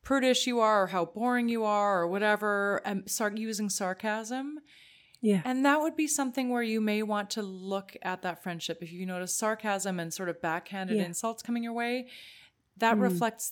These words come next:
Speaker 1: their own shit and that's not your shit. And that's something where you may
Speaker 2: Yeah.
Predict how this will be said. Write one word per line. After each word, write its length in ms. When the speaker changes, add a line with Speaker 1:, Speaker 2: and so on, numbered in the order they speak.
Speaker 1:
their 260
own 280
shit 400
and 120
that's 220
not 240
your 220
shit. 400
And 260
that's 200
something 340
where 240
you 160
may 420
Speaker 2:
Yeah. 140